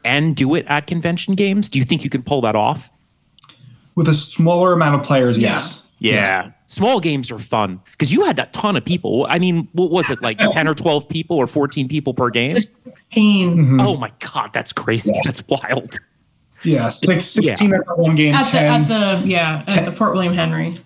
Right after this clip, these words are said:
Speaker 2: ten, ten at the others, I think.
Speaker 3: Mm-hmm.
Speaker 2: Yeah, so.
Speaker 1: So when you say a smaller game, are you looking for what, like, six people?
Speaker 2: Yeah, three on a
Speaker 3: Yeah.
Speaker 2: side, I think, would
Speaker 1: Yeah.
Speaker 2: be the max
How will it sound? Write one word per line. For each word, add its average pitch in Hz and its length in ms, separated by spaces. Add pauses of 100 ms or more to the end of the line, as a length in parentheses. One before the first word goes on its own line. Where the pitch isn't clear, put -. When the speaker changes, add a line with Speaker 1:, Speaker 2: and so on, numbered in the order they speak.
(240)
Speaker 2:
ten, 160 220
ten 170 200
at 156 120
the 160 120
others, 123 400
I 120 60
think. 117 300
Speaker 3:
Mm-hmm. 117 160
Speaker 2:
Yeah, 117 380
so. 143 380 (300)
Speaker 1:
So 202 220
when 160 240
you 202 140
say 165 180
a 117 60
smaller 151 480
game, 113 300
are 110 80
you 120 160
looking 123 320
for 117 180
what, 113 280
like, 95 120
six - 260
people? 180 500 (460)
Speaker 2:
Yeah, 202 240
three 185 200
on 175 80
a 165 40
Speaker 3:
Yeah. 151 60
Speaker 2:
side, 147 420
I 139 140
think, 143 220
would 131 80
Speaker 1:
Yeah. 110 80
Speaker 2:
be 135 60
the 127 100
max 127 140